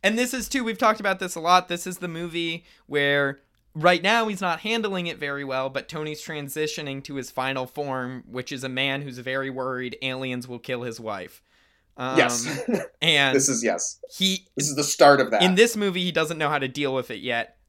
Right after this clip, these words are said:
Speaker 1: The next movies, he's turned it into an actionable plan where he is working to try and <laughs> protect himself from aliens attacking.
Speaker 2: Yeah. No, definitely. Uh, and then, uh, yeah, the, the,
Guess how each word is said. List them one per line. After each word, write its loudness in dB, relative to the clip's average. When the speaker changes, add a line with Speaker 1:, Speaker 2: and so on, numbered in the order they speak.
Speaker 1:
The -6
next 0
movies, -6
he's -4
turned 2
it -2
into -4
an -6
actionable 2
plan -2
where -2
he -4
is -4
working -2
to -4
try 0
and 0
<laughs> -
protect -4
himself -2
from -6
aliens -4
attacking. -12
Speaker 2:
Yeah. 8
No, 12
definitely. 8
Uh, 10
and 8
then, 8
uh, 12
yeah, 12
the, 6
the, 2